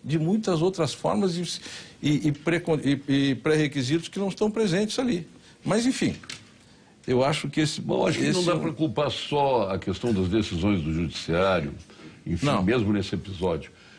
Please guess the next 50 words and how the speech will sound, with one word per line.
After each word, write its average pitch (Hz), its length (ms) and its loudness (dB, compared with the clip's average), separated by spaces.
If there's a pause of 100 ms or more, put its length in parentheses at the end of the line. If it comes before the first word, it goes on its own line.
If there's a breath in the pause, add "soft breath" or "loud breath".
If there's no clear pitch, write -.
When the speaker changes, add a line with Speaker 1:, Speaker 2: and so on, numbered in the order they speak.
(140 loud breath)
Speaker 2:
Agora, 127 320 0
vamos 151 240 0
ter - 80 -4
um 156 100 0
pouco, 117 300 -2
um 117 100 0
pouquinho 110 300 0
de 95 80 0
poder 110 280 0
de 107 120 2
empatia. 101 580 -4
O 87 100 -4
senhor 139 220 -2
imagina, 127 380 2
o 104 40 2
senhor 156 280 0
é 147 40 -2
do, 131 140 -2
é 127 40 2
membro 120 300 2
do 95 60 -2
Supremo 107 440 2
Tribunal 92 420 2
Federal. 80 520 0 (720 loud breath)
E - 120 0
aí 135 640 4
tem 110 140 -2
um 104 80 4
presidente 101 500 0
eleito, 123 440 2
o 110 40 0
filho 117 300 0
vai 107 140 2
lá 107 120 4
e 110 40 2
diz, 104 360 -4 (420 loud breath)
"O 147 160 0
Supremo 151 440 0
que - 80 -6
se 151 140 -2
cuide", 131 320 0
porque 98 240 -6
é 98 120 2
fácil 139 340 0
fechar 113 280 0
o 104 40 2
Supremo, 117 360 -2
basta 135 340 0
um 117 80 2
cabo, 139 560 0